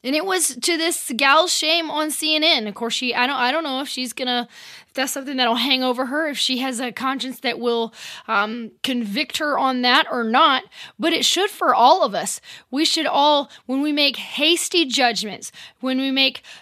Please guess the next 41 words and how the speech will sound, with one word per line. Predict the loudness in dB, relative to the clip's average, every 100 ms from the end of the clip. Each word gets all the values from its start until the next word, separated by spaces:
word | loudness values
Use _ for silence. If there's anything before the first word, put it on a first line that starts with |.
| _
assumptions | -4 -2 0 0 2 0 0 -2 -2
about | -2 -2 -4
things | -4 -4
without | -4 2 2 2
knowing | 0 0 0
the | -2
full | -4 -6 -4
story, | -4 -4 -2 0 0 -2 -6 -12 _ _ _ _ _ _ _ 0
it | 0
is | 2 0 0
to | -2 2
our | 2
shame. | 2 -2 -4
It's | -6 -2
a |
very | 0 0
shameful | 0 2 2 2 -2 -6
thing. | -4 -6 -6 -10 -16 _ -20 -20 -20 -2
And | 2
a | 4
lot | 4 4
of | 4
times, | 2 2 2 -2 -12 -20 -12 -4
it, | -4 -4
you | -6 -4
know, | -2
or | 2 2
not | 2 2 2
a |
lot | 2 2
of | 0
times, | -4 -4
but | -2
in | -2 0
the | -2
future, | -2 -4 -2 -2
what | 0
it | 0
could | -2 -4
lead | -2 -2 0
to | -2 0 0 0 -2